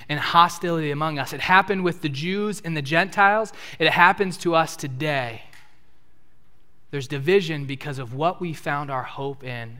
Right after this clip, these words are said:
and what our worth was in. The next question is, what is, what is the solution to this identity? And it comes from verses thirteen through eighteen. It says, "But now in Christ, you who were once far off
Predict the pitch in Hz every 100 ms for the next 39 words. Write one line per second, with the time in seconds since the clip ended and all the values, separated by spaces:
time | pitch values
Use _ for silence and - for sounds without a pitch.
0 | - 127 120 120 113 117 120 - 104 -
1 | 127 120 - - - - - - - -
2 | - - - - - - - - - -
3 | 143 160 175 - 185 160 - 143 120 139
4 | 151 135 - 147 151 135 - 123 120 120
5 | 123 110 107 117 107 107 107 101 95 -
6 | - - - - - - - - - 120
7 | 135 147 151 147 131 147 139 127 - 151
8 | 143 - 151 139 123 131 120 123 - 123
9 | 113 117 - - - - - - - -
10 | - - - - 139 127 127 139 143 165
11 | 190 185 - - 127 113 - - - -
12 | - - - - - - 147 170 190 185
13 | 160 143 143 - - - 143 160 175 147
14 | 123 113 - -